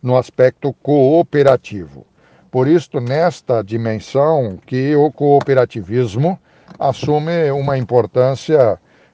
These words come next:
cada vez maior, ou seja, se reconhece no cooperativismo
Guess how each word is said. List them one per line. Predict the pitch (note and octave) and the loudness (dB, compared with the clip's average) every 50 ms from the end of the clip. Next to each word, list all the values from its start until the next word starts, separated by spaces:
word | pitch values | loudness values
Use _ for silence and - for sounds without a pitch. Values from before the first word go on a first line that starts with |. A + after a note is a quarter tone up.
| _ - | _ 0
cada | D#3 F3 F3+ E3+ E3 | 2 2 4 4 4
vez | C#3+ G2+ B2+ C#3+ C#3+ A#2+ G#2 C3 | 2 4 2 2 2 2 0 -2
maior, | D3 D3+ C#3+ C3 A#2 A#2+ A#2+ B2 C#3 D#3 D3+ B2 - - _ _ _ _ _ _ _ - | -2 0 0 2 4 6 6 6 6 6 4 0 -4 -8 _ _ _ _ _ _ _ -8
ou | - A#2+ G#2+ G2+ | -6 -6 -6 -6
seja, | - - C3+ C3 B2 G2+ G2+ G#2+ F2 - _ _ _ _ _ _ | -4 -2 0 0 0 0 -4 -8 -8 -10 _ _ _ _ _ _
se | - - E3+ E3+ D#3+ | -8 0 4 4 4
reconhece | C#3 C3+ D3+ C#3 - C#3+ C#3+ C3 B2 A#2+ C#3+ F3 G#3+ C4+ A3 - - - C#3+ | 6 4 2 0 0 -2 -4 -2 -2 -4 -4 -2 -2 -4 -6 -8 -8 -8 -6
no | B2 A#2+ A#2 - | -4 -4 -6 -6
cooperativismo | - - C3+ C#3 C3+ C3 B2 - C3 B2 A#2 - - - A2 F2+ E2+ B2 D#3+ E3+ C#3+ G#2 A2+ G#2 D#2+ C2+ | -6 -4 0 2 2 2 2 0 0 0 0 0 -2 -4 -12 -8 -2 0 2 2 2 0 -4 -8 -10 -12